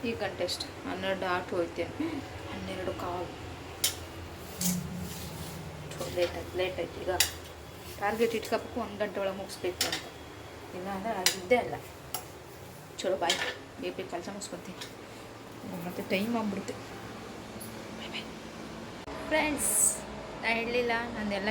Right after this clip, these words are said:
ಕೆಲಸ ಮುಗಿಸ್ ಬರ್ತಾ ಗಂಟೆ, ನಾನು ಹೇಳಿದ್ಕಿಂತ ಜಾಸ್ತಿ ಮೀರುತ್ತೆ. ಒಂದು ಗಂಟೆ ಒಳಗೆ ಮುಗಿಸ್ಬೇಕು ಅಂದ್ಕೊಂಡೆ, ಒಂದು ಇಪ್ಪತ್ತು ಕ್ರಾಸ್ ಆಯ್ತು.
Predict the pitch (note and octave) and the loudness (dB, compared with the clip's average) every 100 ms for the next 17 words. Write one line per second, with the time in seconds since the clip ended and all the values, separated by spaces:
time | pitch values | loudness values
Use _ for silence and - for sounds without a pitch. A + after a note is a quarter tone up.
0 | A3 A3 G#3 A3 G#3+ G#3 - G3+ - G3 | 2 0 0 0 0 0 0 2 2 2
1 | F#3+ G3+ G#3 F#3+ G3 G#3+ A3+ B3 - A3 | 2 2 2 2 6 10 10 8 4 2
2 | A3 G#3 G#3 A3 G#3 F#3+ G3 G3 G#3+ G#3+ | 6 6 6 4 4 2 2 2 2 2
3 | G#3 G3+ G3 - G3 F#3 F3+ F3 F3 F#3 | 2 0 -2 -2 -2 -2 -2 -4 -2 -2
4 | F#3+ G3 - - G#3+ - - - - - | 0 -2 -2 2 2 2 -6 -6 -8 -8
5 | - - - - - - - - - - | -8 -8 -8 -8 -8 -2 -2 -2 -8 -8
6 | - - - - - - F#3+ F#3 - D3+ | -8 -8 -8 -10 -6 4 6 6 2 -2